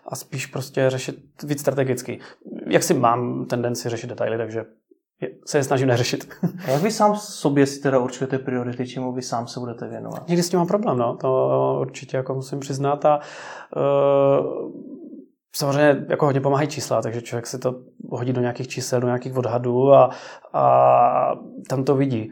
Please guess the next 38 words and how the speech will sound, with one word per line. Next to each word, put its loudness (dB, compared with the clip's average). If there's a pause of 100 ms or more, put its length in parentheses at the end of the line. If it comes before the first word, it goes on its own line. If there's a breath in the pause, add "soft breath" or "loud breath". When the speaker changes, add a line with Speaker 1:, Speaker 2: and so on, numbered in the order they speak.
(140 loud breath)
Speaker 1:
Pak -10
jsou -2
věci, -2
kde 6
to -2
může -2
být 0
nějaká -2
třeba -2
vize, 0
strategie 4
a, 4 (240 loud breath)
a -8
ta -2
prostě -6
v -8
číslech -2
dneska -2
není, 0
ale 2
my -2
si -6
myslíme, -4
že -4
tam -2
možná 0
za 2
tři -6
roky -2
budeme 2
a, 2 (200 loud breath)
a -6
pak -4
je -2
to -8
spíš -4
o -2
pocitu. -10